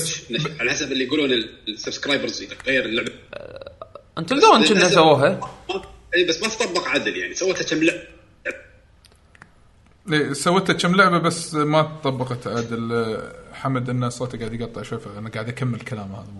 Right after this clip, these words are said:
Speaker 3: كلام.
Speaker 2: مم.
Speaker 3: إنزين.
Speaker 2: سلام، شوف، عندنا رول باك حمد، رول باك بال-، بالصوت.
Speaker 1: يا سلام.
Speaker 3: عفا عليك.
Speaker 2: نعم.
Speaker 1: حط النت كود.
Speaker 2: <laughs> إيه، نحط المود مال ستريت فايتر.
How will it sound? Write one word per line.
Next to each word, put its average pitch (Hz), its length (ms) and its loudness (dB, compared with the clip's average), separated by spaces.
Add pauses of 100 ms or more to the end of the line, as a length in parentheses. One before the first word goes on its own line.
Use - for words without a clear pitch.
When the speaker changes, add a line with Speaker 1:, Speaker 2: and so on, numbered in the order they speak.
Speaker 3:
كلام. - 520 -12
Speaker 2:
مم. 120 60 -4 (480)
Speaker 3:
إنزين. 127 600 -2
Speaker 2:
سلام، 135 420 6
شوف، 151 280 0
عندنا 160 420 6
رول 160 200 10
باك 160 220 8
حمد، 127 300 0 (200)
رول 143 120 8
باك 170 240 6
بال-، 139 300 4
بالصوت. - 440 2 (840)
Speaker 1:
يا 104 60 -4
سلام. 104 380 -6 (260)
Speaker 3:
عفا 120 240 -4
عليك. 98 240 -8 (300)
Speaker 2:
نعم. 110 120 -8 (840)
Speaker 1:
حط 123 120 -6
النت 156 240 2
كود. 165 180 2 (760)
Speaker 2:
<laughs> - 640 -8
إيه، 180 200 10
نحط 156 300 6
المود 175 240 6
مال 143 140 8
ستريت 139 160 0
فايتر. 165 360 10